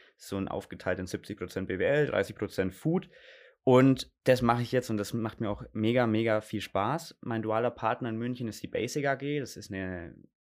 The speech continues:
Kette aus Bio-Supermärkten, wo ich einfach wirklich, ja, wo man einfach die Chance auch hat,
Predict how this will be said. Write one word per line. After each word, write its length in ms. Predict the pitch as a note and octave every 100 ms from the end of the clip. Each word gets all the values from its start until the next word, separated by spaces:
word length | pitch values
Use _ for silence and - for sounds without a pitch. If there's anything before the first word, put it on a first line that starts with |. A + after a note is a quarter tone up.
| - - _ - - -
Kette 560 | - B2 C3+ C3 C3+ -
aus 520 | G2+ G2 - - -
Bio-Supermärkten, 1120 | A#2+ C3+ D3+ D#3 D#3 D3+ D#3 E3 - F3+ A3 _ _ - - - _ _ -
wo 100 | A#2
ich 140 | A#2
einfach 300 | G#2 A#2+ A#2
wirklich, 440 | A#2 A#2+ A2+ - - _ _ _ _ _ -
ja, 160 | G#2+ B2
wo 60 |
man 140 | C3+ A#2+
einfach 180 | A#2 A2+
die 100 | G2
Chance 380 | - G2+ D3
auch 180 | A2+ -
hat, 320 | C3+ - -